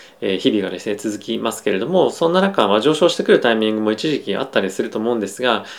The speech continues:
基本的にはここ、えー、まあ、数週間の動きっていうのが、まあ、今のトレンド、あ、だと思いますし、えー、それを大きく反転させるような、まあ、材料っていうのは基本的には、あの、ファンダメンタルベースではないと思います。なので、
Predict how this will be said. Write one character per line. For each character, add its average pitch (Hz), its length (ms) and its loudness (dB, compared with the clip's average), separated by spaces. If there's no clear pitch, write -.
基 156 100 -4
本 190 140 2
的 214 200 -2
に 254 80 0
は 135 200 2
こ - 140 -10
こ、 117 340 4
え 113 180 2
ー、 107 40 2
ま 110 180 4
あ、 - 40 -4
数 127 160 2
週 120 200 0
間 90 320 -8
の 143 320 2
動 110 200 -4
き - 140 -8
っ 98 60 -8
て - 80 -18
い 214 40 -10
う - 20 -6
の 254 100 -2
が、 95 300 0
ま 117 80 2
あ、 - 20 2
今 113 160 0
の 90 80 -2
ト 104 140 -2
レ 98 80 0
ン 95 100 -4
ド、 95 260 -2
あ、 104 160 -6
だ 104 160 -4
と 101 100 -2
思 95 140 -4
い - 20 -4
ま 95 140 -8
す - 80 -12
し、 160 340 0
え 123 120 4
ー、 - 20 6
そ 151 140 2
れ 156 80 8
を 165 100 6
大 185 100 4
き - 140 -12
く 107 100 -8
反 117 180 -2
転 120 200 -2
さ 120 140 -2
せ 127 120 2
る 120 140 4
よ 123 160 2
う - 20 -4
な、 131 240 0
ま 95 120 -6
あ、 98 40 -4
材 110 160 2
料 113 120 2
っ - 20 -10
て - 60 -12
い - 20 -8
う 104 80 -4
の - 40 -4
は - 40 -16
基 - 140 -2
本 196 180 -2
的 190 220 0
に 180 80 0
は、 98 240 0
あ - 60 -8
の、 110 80 -2
フ - 100 -4
ァ 120 60 6
ン 117 60 2
ダ 117 80 2
メ 120 100 2
ン 113 60 -2
タ 117 80 0
ル 110 60 0
ベ 113 100 4
ー - 20 0
ス - 120 -6
で - 40 -10
は 90 60 -8
な 101 120 0
い 95 80 -4
と - 120 -12
思 92 200 -10
い 87 60 -12
ま 95 140 -12
す。 - 100 -20
な 156 80 -2
の 151 120 0
で、 156 260 2